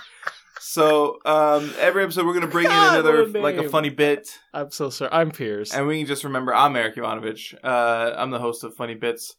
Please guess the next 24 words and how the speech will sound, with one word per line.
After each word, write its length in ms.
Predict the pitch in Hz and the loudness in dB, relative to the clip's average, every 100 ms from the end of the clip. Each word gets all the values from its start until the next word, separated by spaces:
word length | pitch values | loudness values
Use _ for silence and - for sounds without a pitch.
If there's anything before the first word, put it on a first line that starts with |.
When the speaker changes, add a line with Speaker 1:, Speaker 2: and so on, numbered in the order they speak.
| _ _ _ _ _ | _ _ _ _ _
Speaker 1:
So, 640 | - - 175 165 160 165 - | -14 -4 0 2 2 0 -2
uh, 240 | 90 - | -4 -4
how 140 | 175 | -2
about 180 | 208 214 | 0 0
this? 220 | 165 196 175 | 0 -4 -4
How 140 | 151 | -6
about 160 | 190 156 | -4 -4
this 160 | 170 | -4
for 100 | 170 | -6
a 60 | 139 | -6
funny 240 | - 117 | -6 -6
bit? 340 | 107 110 120 - | -4 -6 -6 -8
You 100 | 156 | -4
remember 220 | 220 240 | -2 -2
that, 340 | 226 185 135 - | -2 -2 -4 -2
that 240 | 160 - | -4 -2
part, 360 | 165 151 - - | -2 -2 -2 -2
um, 680 | 135 131 127 123 120 127 - | 0 0 -2 -6 -8 -12 -8
in, 380 | 135 131 127 | -6 -4 -4
uh, 640 | 120 113 113 113 110 113 - | -2 -2 -2 -4 -6 -8 -6
uh, 260 | 123 117 113 | -4 -4 -2
Donald 340 | 127 135 131 | 0 0 -2
Glover's 400 | 127 131 135 135 | -2 -2 -2 -6
stand-up 520 | - 147 143 147 143 | -4 -4 -2 -2 -4